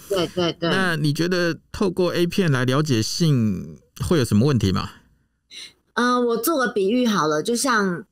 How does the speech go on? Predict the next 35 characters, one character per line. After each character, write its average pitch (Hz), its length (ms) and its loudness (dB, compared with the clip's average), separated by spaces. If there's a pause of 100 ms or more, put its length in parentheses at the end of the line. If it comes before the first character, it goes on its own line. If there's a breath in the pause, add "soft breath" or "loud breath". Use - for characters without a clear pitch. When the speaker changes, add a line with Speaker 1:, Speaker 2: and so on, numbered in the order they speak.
Speaker 1:
如 214 140 -2
果 214 180 -2
从 185 240 -2
小 190 160 0
都 190 140 0
没 208 100 2
有 170 120 2
人 156 200 -2
教 180 200 0
我 175 140 0
们 147 500 -6
社 - 400 -2
会， 175 400 -2 (400)
那 254 120 0
我 190 120 0
们 160 160 -2
都 202 140 -2
是 233 80 0
从 170 440 -2
电 247 160 -2
影 147 240 -2
上 180 220 0
面 175 160 2
学 143 300 -2
习， 127 420 -4 (320)
你 170 140 -2
觉 180 120 0
得 180 80 2
会 196 120 0
发 180 160 0
生 175 100 2
什 160 60 2
么 135 100 0
事 160 180 -2
情？ - 300 -4